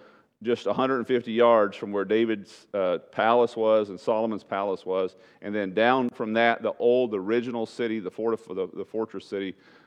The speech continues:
of, of Jerusalem. Off to your left is the Mount of Olives, which is where Jesus is gonna return. I mean, you're just right there. You're just right in the hub, right in the middle of,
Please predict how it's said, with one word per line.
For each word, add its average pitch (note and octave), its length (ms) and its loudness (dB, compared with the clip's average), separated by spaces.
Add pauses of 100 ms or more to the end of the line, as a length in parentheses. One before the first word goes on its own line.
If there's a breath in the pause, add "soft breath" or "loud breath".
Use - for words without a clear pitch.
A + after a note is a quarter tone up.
of, G2 360 -2
of G#2 240 -2
Jerusalem. G#2 440 -4
Off B2 300 4
to - 80 -10
your G#2 140 0
left B2 400 6
is G#2+ 140 -6
the G#2 80 -6
Mount G#2+ 240 -2
of F#2 120 -4
Olives, G#2+ 400 2
which G#2+ 180 -12
is G2 120 -16
where G2 140 -6
Jesus A2 420 -8
is G#2 100 -16
gonna A2+ 220 -6
return. G#2+ 420 -8 (140)
I - 20 -18
mean, F#2+ 140 -10
you're B2+ 140 -2
just B2 200 -4 (460 soft breath)
right B2 500 4
there. C3 400 6 (160)
You're A#2 120 -6
just A#2 180 -2
right B2 360 4
in B2 120 -4
the A2 80 -2
hub, A2+ 420 2
right A2 160 2
in A#2+ 80 -2
the A2 60 -2
middle A2+ 520 2
of, G2 220 -2